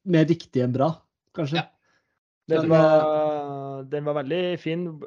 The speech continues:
Speaker 3: annet enn at den spilte på livturen. Så det er greit.
Speaker 1: Ja, Oskar, nå er vi spente.
Speaker 3: Ja,
Speaker 1: Din,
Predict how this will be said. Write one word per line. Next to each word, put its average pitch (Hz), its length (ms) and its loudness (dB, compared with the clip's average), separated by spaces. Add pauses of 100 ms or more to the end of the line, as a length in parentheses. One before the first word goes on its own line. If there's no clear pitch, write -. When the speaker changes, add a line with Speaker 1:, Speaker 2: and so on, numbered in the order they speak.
Speaker 3:
annet 135 600 -10
enn 131 100 -12
at 120 60 -14
den 131 100 -16
spilte - 180 -12
på 135 140 -8
livturen. 156 340 -8
Så - 760 -20
det 160 60 -8
er 156 40 -8
greit. 101 160 -14 (960)
Speaker 1:
Ja, 185 160 6
Oskar, 214 200 4
nå 190 220 8
er 180 180 4
vi 185 100 4
spente. 147 440 -2 (800)
Speaker 3:
Ja, 131 100 -10
Speaker 1:
Din, 185 300 2